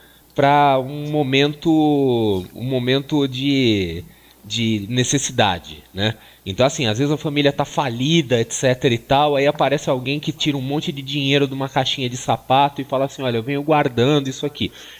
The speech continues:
É uma coisa, é, até meio romântica, né? Nobre, parece coisa assim de, de mocinho, de filme que vai lá e salva todo mundo, mas não deixa de ser infidelidade. E tem uma outra situação, que aí é uma situação bastante maliciosa e, e costuma acontecer bastante em,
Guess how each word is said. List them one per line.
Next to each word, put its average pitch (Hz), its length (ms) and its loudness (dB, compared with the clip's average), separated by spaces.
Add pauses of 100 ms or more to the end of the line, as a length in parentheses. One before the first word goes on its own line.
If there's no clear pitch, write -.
É 107 60 0
uma 123 160 0
coisa, 143 420 2 (320)
é, 107 640 4
até 135 260 2
meio 151 240 2
romântica, 131 800 0
né? 117 120 0
Nobre, 110 680 0
parece 117 400 -2
coisa 131 260 2
assim 127 300 -6
de, 117 200 -4
de 110 240 -6 (200)
mocinho, 127 600 -2
de 110 140 -4
filme 123 440 -2
que 123 100 -2
vai 117 200 4
lá 120 140 4
e 123 60 4
salva 120 360 -2
todo 117 280 -8
mundo, 151 400 -4 (480)
mas 165 180 2
não 147 220 0
deixa 147 260 2
de - 80 -6
ser 151 140 -6
infidelidade. 147 840 0 (400)
E 104 80 -2
tem 139 140 2
uma 156 180 2
outra 196 340 2
situação, 147 640 -4
que 180 100 0
aí 143 100 4
é 143 40 0
uma 147 120 -4
situação 135 500 -4
bastante 139 420 -2
maliciosa 131 1080 -2
e, 117 120 0
e 123 220 -2
costuma 139 460 -8
acontecer 127 500 -4
bastante 123 760 -2
em, 107 640 -4